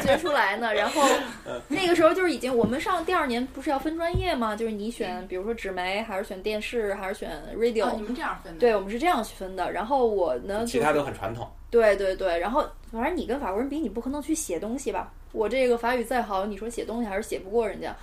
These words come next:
Speaker 1: 然后 radio 的话，我虽然 <clears throat> 对法语很有自信啊，<laughs> 但是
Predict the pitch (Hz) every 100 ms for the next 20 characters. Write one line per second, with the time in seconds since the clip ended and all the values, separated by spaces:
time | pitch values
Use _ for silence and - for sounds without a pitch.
0 | - - - 226 269 349 349 302 240 240
1 | 214 202 262 254 226 240 247 277 233 -
2 | 226 208 202 208 220 214 269 240 311 -
3 | 233 330 381 254 277 262 - - 220 247
4 | 247 202